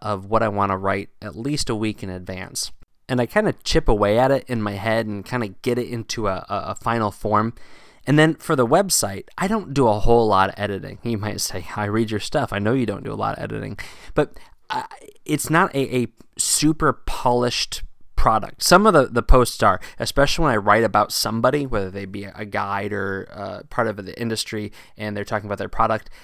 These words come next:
that's when I really want to put my best foot forward. But when I'm just talking about my own thoughts or my tips and tricks and stuff like that,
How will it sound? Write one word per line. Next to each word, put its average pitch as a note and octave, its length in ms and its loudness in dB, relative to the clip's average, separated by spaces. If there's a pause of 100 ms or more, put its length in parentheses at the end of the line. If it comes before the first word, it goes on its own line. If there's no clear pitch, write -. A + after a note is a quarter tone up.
(120)
that's D#3+ 320 0
when B2 120 2
I - 20 0
really A2 480 2
want G2 320 -6
to F#2+ 140 -6
put - 240 -6
my G#2 160 -8
best G2 240 -6
foot - 180 -14
forward. G2+ 280 -4
But B2 100 -6
when E3+ 100 0
I'm A3 80 0
just - 140 -8
talking B2+ 180 0
about G#2+ 180 -4
my G#2 140 -4
own G2 140 -4
thoughts - 500 -2 (300)
or G2+ 220 0
my F#2+ 180 -6
tips - 320 -4
and G#2+ 100 -8
tricks - 340 -4
and G2 140 -6
stuff A#2 260 -2
like G#2+ 200 -8
that, A#2 180 -2